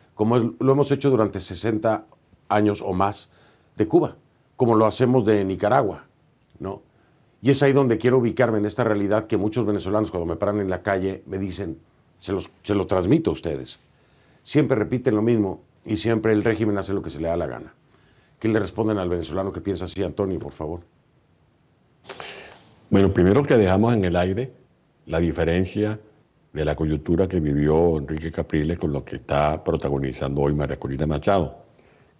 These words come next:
Speaker 2: En aquel año en que Capriles fue candidato presidencial, teníamos un país polarizado.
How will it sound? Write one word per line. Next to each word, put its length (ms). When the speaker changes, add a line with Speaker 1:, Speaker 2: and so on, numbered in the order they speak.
Speaker 2:
En 120
aquel 280
año 320
en 80
que 280
Capriles 460
fue 240
candidato 480
presidencial, 680
teníamos 400
un 100
país 360
polarizado. 800